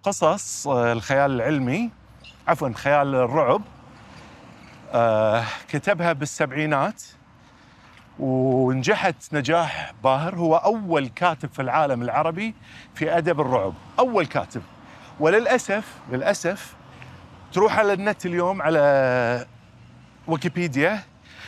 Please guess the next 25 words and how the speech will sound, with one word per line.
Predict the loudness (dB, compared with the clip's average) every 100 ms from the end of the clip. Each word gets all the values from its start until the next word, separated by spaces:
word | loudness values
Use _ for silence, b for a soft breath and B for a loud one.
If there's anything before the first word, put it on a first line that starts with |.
| B -6
تلاقي | 2 4 4 2
حاطين | 0 0 0 -2
واحد | 2 2 2 -2
ثاني | 0 2 4 2 0 -2
ي-، | -6 -8 -12 -10 -6
يقول | -2 0 0
إنه | 0
هو | 0 0
أول | 2 2 2
واحد. | 2 0 -2 -12 -14 B B B B B B -4
ورغم | 2 4 6 4 4 0
إني | 0 0
حاولت | 0 4 4 2
أعدل | 0 0 0
عليه، | 2 2 2
لأن | 0 -2
الكتاب | -4 -2 2 2 2
موجود، | -4 -4 -8
كتاب | 0 0 2
والدي | 2 2 0 -4
في | -6 -4
أدب | -2 -4
الرعب، | -4 -2 -4 -4 0
قبل | 0 0
كتاب، | -4 -4 2 2 2